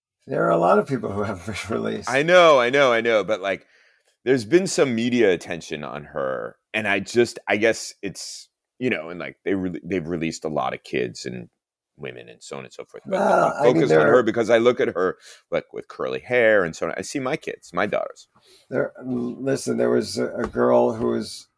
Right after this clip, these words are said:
Speaker 1: uh, returned home yesterday and her mother wasn't. And they had said that families would be returned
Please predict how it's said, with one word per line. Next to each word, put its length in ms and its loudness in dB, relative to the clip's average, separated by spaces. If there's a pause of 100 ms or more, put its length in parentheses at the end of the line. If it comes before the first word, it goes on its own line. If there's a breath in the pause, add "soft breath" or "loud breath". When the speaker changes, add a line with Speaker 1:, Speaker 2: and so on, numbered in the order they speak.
(360)
Speaker 1:
uh, 160 -4
returned 400 -6
home 200 -4
yesterday 500 -2
and 100 -6
her 120 -6
mother 260 2
wasn't. 480 0
And 420 -6
they 120 -2
had 160 -8
said 340 0
that 260 -8
families 560 -4
would 140 -8
be 220 -4
returned 460 -6